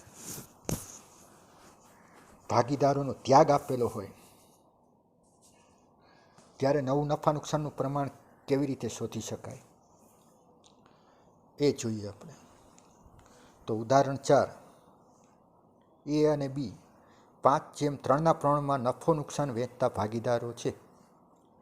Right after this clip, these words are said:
સીને એક ચતુર્થાંશ ભાગે નવા ભાગીદાર તરીકે પેઢીમાં દાખલ કરવામાં આવ્યો. સી તેનો ભાગ એ અને બી પાસેથી ત્રણ જેમ એકના પ્રમાણમાં મેળવશે.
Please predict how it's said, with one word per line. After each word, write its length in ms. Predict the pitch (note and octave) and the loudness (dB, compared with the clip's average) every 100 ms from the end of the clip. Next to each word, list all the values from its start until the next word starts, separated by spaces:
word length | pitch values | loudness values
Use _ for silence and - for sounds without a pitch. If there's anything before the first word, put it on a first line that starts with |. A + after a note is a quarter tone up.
| - _ _ - - | -20 _ _ -20 -14
સીને 540 | - - F3 D#3 C3+ - - - | -6 0 0 0 -4 -6 -14 -2
એક 280 | D3 E3 | 0 0
ચતુર્થાંશ 600 | - E3+ E3+ D3+ D#3 D3 | 0 -2 -2 -2 0 0
ભાગે 280 | - C#3 D3 | 2 2 2
નવા 280 | A2+ A#2 E3+ | 2 8 8
ભાગીદાર 460 | E3 C#3 C#3+ D3 D3 | 8 4 4 2 2
તરીકે 400 | - C3 - C3+ | 2 -4 -2 -4
પેઢીમાં 480 | - A#2 B2+ C3 | -4 -4 -2 -2
દાખલ 320 | A#2 A#2+ - B2+ | 2 2 2 -2
કરવામાં 460 | B2+ B2+ A2+ G2+ | 0 -2 -2 -6
આવ્યો. 200 | G#2 - - _ _ _ _ _ _ _ _ _ _ _ _ _ _ _ _ _ _ _ _ _ _ - | -10 -14 -20 _ _ _ _ _ _ _ _ _ _ _ _ _ _ _ _ _ _ _ _ _ _ -16
સી 400 | - D#3+ F3 F3 | -4 0 2 2
તેનો 340 | - D#3 E3+ | 4 4 4
ભાગ 260 | D#3+ C#3+ A#2+ - - C#3 | 6 6 6 0 -10 2
એ 280 | E3 F#3 | 6 8
અને 220 | F3 E3 D#3 | 6 4 0
બી 240 | C#3 F#3+ | 0 -2
પાસેથી 600 | F#3 D3 - A#2 - G2 - - _ _ - | 4 2 2 -6 -8 -16 -16 -20 _ _ -6
ત્રણ 280 | C#3+ D#3+ F3 | 0 2 0
જેમ 380 | - D#3 D#3+ - B2+ | -2 -2 -2 -4 0
એકના 380 | E3 E3 F#3+ | 0 2 4
પ્રમાણમાં 840 | E3+ D3+ D3 C#3+ C#3 B2+ D3 E3+ G#2+ | 4 4 2 2 2 2 2 0 0
મેળવશે. 640 | A#2 C3 C3 - E3+ | 2 4 2 -2 -6